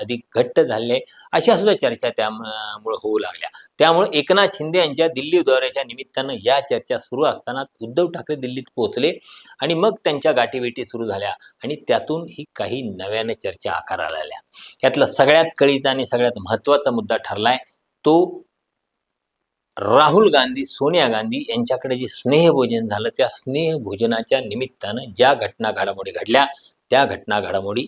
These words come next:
या चर्चेच्या केंद्रस्थानी आलेल्या आहेत. म्हणजे, स्नेहभोजनाच्या दरम्यान राहुल गांधी यांनी निवडणूक आयोगाच्या संदर्भातलं एक प्रेझेंटेशन केलं. म्हणजे,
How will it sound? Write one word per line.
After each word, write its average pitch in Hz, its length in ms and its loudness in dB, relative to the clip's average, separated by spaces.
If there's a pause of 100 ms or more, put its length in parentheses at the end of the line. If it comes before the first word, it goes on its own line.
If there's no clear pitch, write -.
(120)
या 107 220 0
चर्चेच्या 110 560 -2
केंद्रस्थानी 95 540 -4
आलेल्या - 360 -10
आहेत. - 360 -20 (460)
म्हणजे, 160 420 6 (1400)
स्नेहभोजनाच्या 185 1300 6
दरम्यान 147 500 6 (260)
राहुल 139 400 6
गांधी 135 500 2
यांनी 127 380 -8 (920)
निवडणूक 214 600 8
आयोगाच्या 147 540 6
संदर्भातलं 143 800 2 (160)
एक 156 160 -2 (140)
प्रेझेंटेशन 139 600 4
केलं. - 260 -10 (640)
म्हणजे, 151 380 4